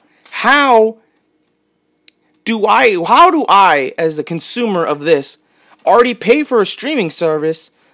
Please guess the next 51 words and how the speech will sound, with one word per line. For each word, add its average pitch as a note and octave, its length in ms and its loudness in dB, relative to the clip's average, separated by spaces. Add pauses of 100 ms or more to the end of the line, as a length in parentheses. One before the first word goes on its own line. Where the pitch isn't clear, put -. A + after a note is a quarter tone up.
(100)
that D#3+ 140 -2
I G#3+ 120 2
get G3 200 -2
to G3+ 140 -6
watch G3+ 300 -2
shit - 320 -4
for C4 220 -4
free? A#3+ 560 -4 (520)
Well, G#3 80 -6
not A#3+ 160 0
for F#3 140 -6
free, G#3+ 160 0
but E3+ 160 0
I - 60 -6
get G#3+ 180 -6
to - 60 -12
pay G#3+ 440 0
to - 220 -10
watch G3 280 -2
this A3 140 -6
shit. - 460 -8 (1300)
And F3 120 -2
then F#3+ 80 2
I - 20 2
have G3+ 140 0
to F#3+ 80 -6
pay F#3 420 -2 (100)
and C#3 180 -8 (220)
on, E3 300 -2
I F3 80 0
have G3+ 120 0
to G3 80 -8
pay G3+ 200 0
to F#3+ 80 0
watch E3 320 4
something F3+ 240 -4
on C3+ 200 -4
top E3 240 0
of G#3 60 -4
that A3 140 2
when F3 100 0
I'm D3 160 -2
already F3+ 440 2 (800)
watching F#3+ 500 -2
shit - 320 -6
that F#3+ 80 -2
I've D#3 140 -2
been, E3 180 -4
been C3+ 160 -10
paying A#3+ 320 -2
for? F#4+ 300 -2